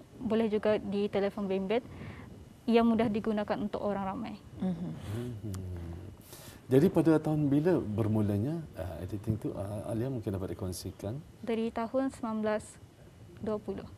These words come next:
Speaker 3: Sembilan belas dua puluh, ya?
Speaker 2: Mhm.
Speaker 3: Okey, baik.
Speaker 2: Mhm, dan, dan, dan juga untuk Akil, ya, antara, mungkin boleh mengongsikan, ya, antara pengalaman, uh,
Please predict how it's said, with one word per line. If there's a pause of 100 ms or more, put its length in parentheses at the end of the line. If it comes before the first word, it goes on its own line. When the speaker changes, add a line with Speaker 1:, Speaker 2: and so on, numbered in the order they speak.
(140)
Speaker 3:
Sembilan
belas
dua
puluh, (160)
ya?
Speaker 2:
Mhm. (400)
Speaker 3:
Okey, (200)
baik. (360)
Speaker 2:
Mhm,
dan,
dan, (260)
dan
juga
untuk
Akil,
ya,
antara,
mungkin
boleh
mengongsikan,
ya, (480)
antara
pengalaman,
uh,